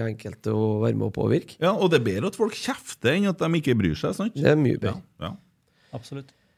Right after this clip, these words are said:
Speaker 1: Eh, hva, vi tar en fra Malcolm. Eh, arven etter Tove, ja, store sko å fylle.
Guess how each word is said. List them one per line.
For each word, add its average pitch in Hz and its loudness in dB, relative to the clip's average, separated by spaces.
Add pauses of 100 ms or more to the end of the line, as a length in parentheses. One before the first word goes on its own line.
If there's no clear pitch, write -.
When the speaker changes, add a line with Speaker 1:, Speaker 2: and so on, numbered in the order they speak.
(460)
Speaker 1:
Eh, 143 6 (1600)
hva, 127 6 (300)
vi 135 2
tar 131 6
en 127 4
fra 120 2
Malcolm. 117 0 (920)
Eh, 117 4 (240)
arven 113 6
etter 113 -2
Tove, 113 0
ja, 113 6
store 107 0
sko 113 0
å 110 0
fylle. 131 4